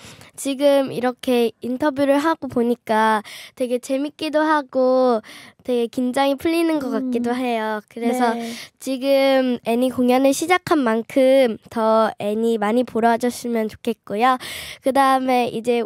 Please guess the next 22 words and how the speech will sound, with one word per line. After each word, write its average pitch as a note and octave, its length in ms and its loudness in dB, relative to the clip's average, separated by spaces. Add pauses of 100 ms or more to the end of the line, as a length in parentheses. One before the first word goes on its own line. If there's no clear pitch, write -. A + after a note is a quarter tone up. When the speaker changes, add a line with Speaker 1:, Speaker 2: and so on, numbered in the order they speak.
Speaker 1:
우리 B3+ 340 -2
배우님 D4 460 0
모두한테 A#3+ 1400 0 (180)
이제 G#3 260 -12 (560)
감사의 C4 440 -2
메시지 A3 480 -6
한번 A3 300 -6
Speaker 2:
음. G#3 60 -10
Speaker 1:
보내주면 G#3+ 440 -12
좋겠습니다. G3 680 -6 (300)
Speaker 2:
아, D4+ 420 4
네. D4 540 2
너무 D#4 180 -2
감사합니다. E4 600 -6 (460)
아니, D4 240 -4
그리고 C#4+ 180 -2
아까 A#3 240 -2
또 C4 460 -4
은영 E4+ 240 -2
양이 D4+ 160 0
그랬잖아요. A3 1000 0
이게 B3 420 -4